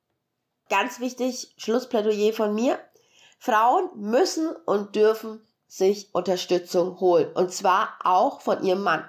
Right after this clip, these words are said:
Und Frauen dürfen diese Unterstützung bei ihrem Mann einfordern. Und jeder Mann, der ein bisschen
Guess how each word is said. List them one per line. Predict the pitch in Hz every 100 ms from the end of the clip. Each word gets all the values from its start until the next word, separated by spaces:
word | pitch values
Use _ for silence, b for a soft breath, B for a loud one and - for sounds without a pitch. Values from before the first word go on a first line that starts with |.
| B B B
Und | 202 208
Frauen | 220 214 240 302 294
dürfen | 240 233 247 285 330 440 - _ _ _ _ _ -
diese | 262 285
Unterstützung | 254 247 240 240 254 233
bei | 208
ihrem | 214 208
Mann | 165 185 208 -
einfordern. | 175 208 240 208 151 143 - B B B
Und | 208 196
jeder | 254 359 330
Mann, | 240 196 190 - - -
der | 196
ein | 175 190
bisschen | 262 294 - - 180 - -